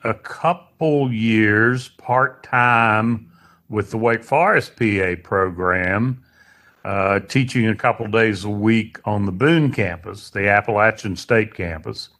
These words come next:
uh, that I enjoyed a lot, but just the travel, uh, got to be too much a hassle. In two years, we had one very nice winter, which was,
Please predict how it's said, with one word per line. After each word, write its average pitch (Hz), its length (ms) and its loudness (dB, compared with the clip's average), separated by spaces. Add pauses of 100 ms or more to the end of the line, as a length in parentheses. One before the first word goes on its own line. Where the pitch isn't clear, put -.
(680)
uh, 90 520 0 (220)
that 120 140 2
I 104 140 4
enjoyed 95 460 -2
a 90 40 -4
lot, 90 520 0
but 101 160 -2 (200)
just - 460 -2
the 92 300 -4
travel, 95 760 0 (640)
uh, 92 360 -6 (220)
got 107 340 2
to 101 100 -2
be 92 160 0
too 104 200 -2
much 92 360 0
a 87 100 0
hassle. 87 580 -4 (320)
In 104 200 0
two 131 180 -2
years, 117 500 0
we 104 140 -2
had 104 200 0
one 110 260 0
very 107 200 0
nice 107 400 -2
winter, 107 360 -2
which 98 260 -6
was, 95 300 -6